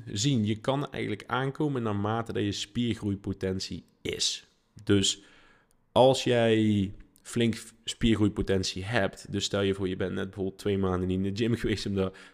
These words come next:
Mark Rutte het een topidee vond om ze dicht te gooien, dan hebben we met z'n allen flink veel spiergroeipotentie. Of je hebt een blessure gehad, of je bent überhaupt net begonnen.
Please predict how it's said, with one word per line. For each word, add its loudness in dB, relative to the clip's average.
Mark 0
Rutte 6
het -12
een -2
topidee 6
vond 2
om 4
ze 6
dicht 4
te 0
gooien, 2
dan -2
hebben 0
we 6
met 2
z'n -4
allen 0
flink -2
veel -2
spiergroeipotentie. -4
Of -4
je -2
hebt 0
een 2
blessure 0
gehad, -2
of -14
je -10
bent -4
überhaupt -2
net -4
begonnen. -4